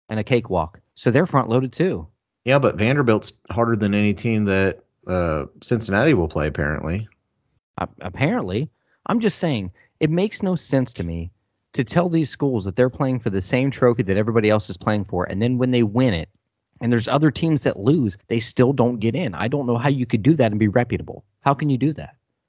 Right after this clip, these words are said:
Speaker 2: Well,
Speaker 1: You either
Speaker 2: the
Speaker 1: have to expand the playoff,
Speaker 2: Right.
Speaker 1: And
Speaker 2: And
Speaker 1: let
Speaker 2: that's
Speaker 1: them in.
Speaker 2: essentially where we're going. I mean, it, it will expand. I mean, it, I mean, that's a whole nother debate, but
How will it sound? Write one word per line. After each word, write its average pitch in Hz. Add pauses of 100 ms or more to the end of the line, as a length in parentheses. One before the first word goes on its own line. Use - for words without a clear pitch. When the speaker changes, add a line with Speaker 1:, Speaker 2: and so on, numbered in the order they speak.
(160)
Speaker 2:
Well, 120
Speaker 1:
You 139
either 147
Speaker 2:
the 151
Speaker 1:
have 156
to 156
expand 135
the 196
playoff, 95 (520)
Speaker 2:
Right. 87 (500)
Speaker 1:
And 123
Speaker 2:
And 117
Speaker 1:
let 123
Speaker 2:
that's 165
Speaker 1:
them 160
in. 120
Speaker 2:
essentially 160
where 127
we're 120
going. 107
I 92
mean, 107
it, 160
it 139
will 151
expand. 95
I 90
mean, 101
it, 107 (260)
I 90
mean, 85
that's 104
a 85
whole 101
nother 92
debate, 87
but 87